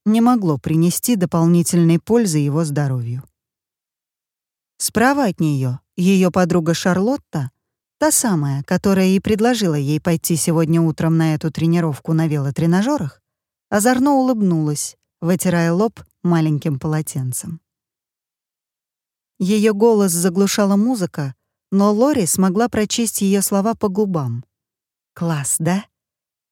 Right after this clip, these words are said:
С другой стороны от Лори, Линда Уэбстер Ченераццо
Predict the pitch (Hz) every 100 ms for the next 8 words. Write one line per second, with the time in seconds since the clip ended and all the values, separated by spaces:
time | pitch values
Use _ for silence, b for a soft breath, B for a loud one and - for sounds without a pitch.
0 | _ _ _ _ - 175 175 202 202 180
1 | - 208 208 226 226 233 240 240 233 _
2 | _ - 196 202 196 180 175 170 175 -
3 | - 175 - 175 165 165 220 - - 226